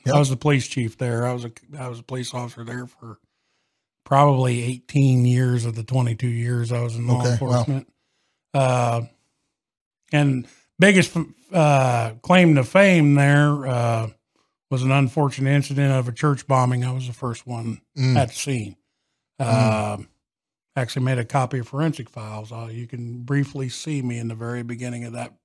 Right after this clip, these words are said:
Speaker 2: episode of Forensic Files. Um, that was, that was very unique.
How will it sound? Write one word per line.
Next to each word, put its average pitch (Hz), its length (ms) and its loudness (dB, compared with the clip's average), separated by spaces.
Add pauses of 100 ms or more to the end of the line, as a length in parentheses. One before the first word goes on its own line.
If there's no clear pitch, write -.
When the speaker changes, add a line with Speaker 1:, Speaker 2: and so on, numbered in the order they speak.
(560)
Speaker 2:
episode 127 500 -2
of 113 120 -10
Forensic 123 380 -8
Files. 110 520 -12 (800)
Um, 107 580 -6 (1120)
that 131 200 0
was, 120 280 -8 (220)
that 139 180 2
was 123 300 -8 (260)
very 131 380 -2
unique. 110 540 -8